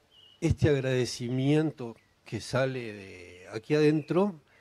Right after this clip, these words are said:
a, a, a un conjunto de científicos jóvenes que realizaron desde el Instituto Pasteur un esfuerzo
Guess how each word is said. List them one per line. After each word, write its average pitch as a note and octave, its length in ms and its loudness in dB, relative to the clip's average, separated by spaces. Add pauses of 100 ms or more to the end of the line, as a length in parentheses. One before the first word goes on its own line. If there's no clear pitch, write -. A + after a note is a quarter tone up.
(300)
a, B2 380 -14
a, A2+ 140 2
a A2+ 180 0
un D#3 140 2
conjunto E3+ 680 2
de A#2+ 640 -2
científicos C3 920 -6
jóvenes C#3 540 2
que A#2+ 200 -12
realizaron C3+ 1000 0 (380)
desde A#2 220 0
el A2+ 80 2
Instituto A#2+ 520 -4
Pasteur B2+ 680 -6
un A#2+ 180 -4
esfuerzo B2 720 -4